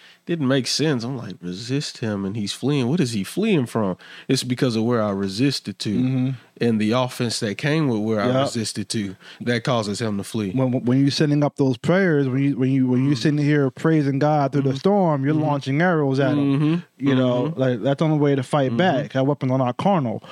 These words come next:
Speaker 1: Mm-hmm.
Speaker 2: right? So, so even in these
Speaker 1: Mm-hmm.
Speaker 2: storms, even right now, when I'm not gonna go into detail about it, but, you know, a devil attacking our finances, you know, in my household, I'm like, "So, like, really? Like, you, like, you don't know my pattern. Like, you, you should,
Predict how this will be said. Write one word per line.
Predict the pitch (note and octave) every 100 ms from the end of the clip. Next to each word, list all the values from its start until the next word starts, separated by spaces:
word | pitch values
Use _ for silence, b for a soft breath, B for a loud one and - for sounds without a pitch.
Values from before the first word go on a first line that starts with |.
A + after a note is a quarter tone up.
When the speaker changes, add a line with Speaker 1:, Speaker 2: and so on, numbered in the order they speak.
| B
Speaker 1:
Mm-hmm. | A#2+ B2+
Speaker 2:
right? | C3 C#3 B2 E2
So, | - C#3+ C3+ C3 A2+
so | - C#3+ C3+ B2+
even | D3 D3
in | C#3
these | C3+
Speaker 1:
Mm-hmm. | A#2
Speaker 2:
storms, | E3+ F#3 D#3+ C3+
even | C#3 C#3
right | C3+ C#3 C3
now, | C#3 F3 E3 C#3+ - B B B
when | C#3 C3+
I'm | C3
not | C#3+
gonna | C3+
go | B2+ C#3+
into | B2+
detail | B2 F3 - C#3
about | B2 B2+ B2
it, | B2+
but, | A#2+ C3 A#2+ -
you | C#3
know, | C3 B2+ B2 A#2+ G#2 G2+ G2 F2
a | A#2+
devil | C3 A#2+ D3 C#3+
attacking | C3 D#3 C#3 C3+
our | B2
finances, | - G#3 G3+ D3 C#3 C#3 C3 - B B
you | C#3+
know, | C3+ C3+
in |
my | C3+ B2
household, | F3 B3 - D#3+ C#3+
I'm | C#3 D#3
like, | D3 C#3+ B2+ - - G#2
"So, | - A#2+
like, | - A2 B2+ A#2+
really? | B2+ D3 F3+ E3+
Like, | B2+ B2+ A#2+
you, | A#2+ A#2 C3+ -
like, | C3 C3 - - -
you | A#2+
don't | C3 C#3+ C3
know | D#3
my | D3+ B2
pattern. | - F3+ C#3
Like, | A#2
you, | D#3+
you | F3+
should, | C#3+ G3